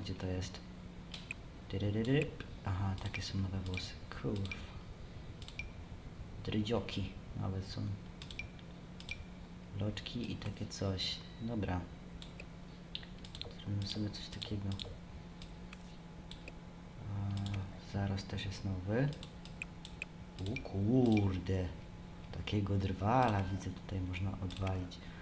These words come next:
Nakrycia głowy nowe. Dodatki jakie są nowe? Nie widzę. Męskie,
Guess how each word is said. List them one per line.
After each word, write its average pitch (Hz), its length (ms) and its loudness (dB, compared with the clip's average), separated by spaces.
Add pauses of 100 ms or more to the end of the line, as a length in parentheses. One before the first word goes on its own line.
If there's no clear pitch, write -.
(380)
Nakrycia 107 420 2
głowy 113 440 4
nowe. 120 580 4 (460)
Dodatki 104 520 2
jakie 107 200 2
są 113 220 0
nowe? 113 360 4 (1900)
Nie 101 100 0
widzę. 98 300 0 (4000)
Męskie, - 300 -6